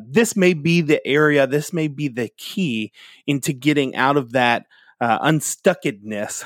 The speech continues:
to make up a word, <laughs> is to, uh, just make a decision. And so my encouragement to you before we get into this, uh, pastors, church leaders, make a decision. A decision today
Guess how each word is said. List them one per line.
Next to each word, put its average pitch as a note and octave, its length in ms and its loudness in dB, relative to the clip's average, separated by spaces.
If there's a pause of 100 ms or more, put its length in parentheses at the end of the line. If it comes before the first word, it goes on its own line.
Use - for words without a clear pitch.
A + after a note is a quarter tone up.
(160)
to E3+ 100 0
make D#3 280 2
up D#3 120 2
a C3+ 60 2
word, A2+ 320 -2
<laughs> A#2 80 -8
is C#3 300 -4
to, D3+ 300 2 (300)
uh, E3 120 4
just F3 240 2
make F3+ 280 4
a A3 60 2
decision. F#3+ 480 0
And B2+ 100 -6
so E3+ 120 -2
my F3+ 160 -2
encouragement F3+ 640 -2
to D#3 100 -8
you C3 100 0
before D#3 480 2
we G3 100 0
get D#3+ 200 0
into D#3 180 -2
this, C3+ 340 0 (360)
uh, B2 180 4 (100)
pastors, E3+ 560 2
church G3+ 360 0
leaders, G#2+ 320 -6
make F3 440 0
a D#3+ 120 0
decision. C#3 680 -2 (380)
A F3+ 60 4
decision G3+ 680 2
today C3+ 800 0